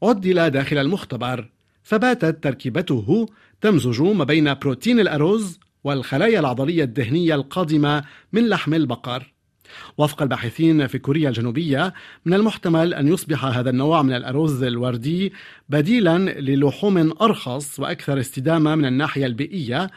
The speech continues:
مع تمتعه ببصمة كربونية أدنى بكثير من اللحوم وتربية المواشي التي تتسبب في انبعاث مصادر كبيرة من غازات الدفيئة.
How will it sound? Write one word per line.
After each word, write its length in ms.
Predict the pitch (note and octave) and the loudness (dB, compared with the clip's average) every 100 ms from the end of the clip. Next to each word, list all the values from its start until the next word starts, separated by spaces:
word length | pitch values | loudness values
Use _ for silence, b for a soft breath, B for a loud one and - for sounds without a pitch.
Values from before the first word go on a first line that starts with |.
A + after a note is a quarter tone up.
| B B C#3 | B B -4
مع 180 | C3+ | -2
تمتعه 880 | B2 C#3 C#3 - A3 D3 C3 C3 F3 | 0 -2 -2 0 0 2 0 0 0
ببصمة 560 | C#3 B2+ D#3 - C#3 C3 | 0 0 -2 0 0 0
كربونية 760 | D#3 C#3+ D3 G3+ D#3+ C3+ C3+ G3+ | -2 0 2 0 0 -2 -2 -4
أدنى 480 | D3 C3+ C#3 F3 F#3+ B B | -2 2 2 0 -4 B B
بكثير 600 | D#3+ D#3+ C#3+ F3 F3+ F3 | -4 0 -2 0 0 0
من 140 | C#3 C#3 | 0 0
اللحوم 720 | C3+ C3 - D3 E3 D#3+ - | 0 -2 0 2 2 0 -4
وتربية 580 | C#3 C3 C3 B2+ D3 D3 C#3+ | -6 -4 -4 -2 0 0 2
المواشي 760 | C3 C3 E3 D#3 - C3 F#3 B B B B - | 0 2 2 2 2 -2 -6 B B B B -4
التي 440 | D3+ D#3+ D3 D3 | 0 0 0 -2
تتسبب 720 | C#3 C#3 B2 A3 D3 C3+ A#2+ | 0 -2 0 0 0 -2 -2
في 100 | - | -2
انبعاث 600 | C3 C3 B2+ D3 E3 - | 0 2 0 0 -2 -2
مصادر 600 | C3+ B2+ A#2+ E3 D3 D3 | -4 -2 -2 -2 0 0
كبيرة 380 | C3 C#3 F#3+ D#3+ | 0 -2 0 2
من 120 | C3 | 2
غازات 320 | B2 A#2+ C#3+ C3 | 0 0 0 0
الدفيئة. 600 | A#2 C#3 B2+ A#2 A2+ | -2 -4 -6 -8 -10